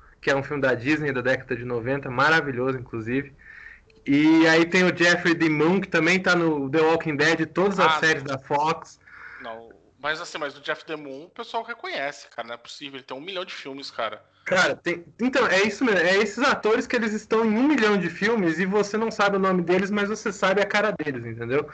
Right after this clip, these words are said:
Speaker 1: É essa, se, procura no M D B That Guy List, que você vai ter uma lista de pessoas,
Speaker 2: <laughs>
Speaker 1: de atores que eles estão em todos os filmes, as pessoas não sabem o nome, mas sabem que eles estão em diversos filmes.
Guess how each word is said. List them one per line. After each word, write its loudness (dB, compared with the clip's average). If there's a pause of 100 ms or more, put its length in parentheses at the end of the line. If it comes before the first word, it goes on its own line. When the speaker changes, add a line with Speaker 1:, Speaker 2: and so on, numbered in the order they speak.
(340)
Speaker 1:
É 4
essa, 2
se, -4
procura 0
no 2
M 2
D 2
B 2
That 0
Guy 4
List, 0
que -16
você 0
vai 2
ter 0
uma 2
lista 0
de -6
pessoas, 2
Speaker 2:
<laughs> -2
Speaker 1:
de 0
atores 2
que -4
eles 0
estão 0
em 2
todos 0
os -6
filmes, 2
as -2
pessoas -2
não 2
sabem 2
o 0
nome, 2
mas 2
sabem 0
que -6
eles -4
estão -6
em -2
diversos -2
filmes. -4